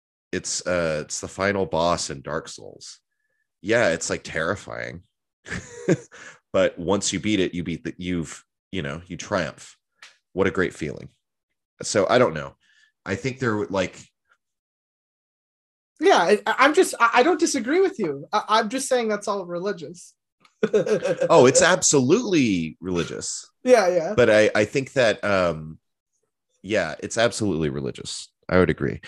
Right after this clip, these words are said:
Speaker 1: The free will, but it's, it's, it's interesting. So yeah, then we use,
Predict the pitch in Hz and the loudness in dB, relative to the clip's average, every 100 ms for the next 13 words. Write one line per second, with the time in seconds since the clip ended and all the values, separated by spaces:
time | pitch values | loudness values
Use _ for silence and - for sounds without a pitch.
0 | - - - 113 - 151 147 143 147 117 | -16 -14 -2 -2 4 6 8 8 8 6
1 | 117 - 101 104 - - 104 - _ - | 2 2 0 2 -2 -4 -2 -4 _ -6
2 | 107 135 110 110 87 110 104 87 92 95 | -2 -2 -2 -2 0 0 2 2 0 -2
3 | 98 92 107 110 104 | -4 -2 0 0 -4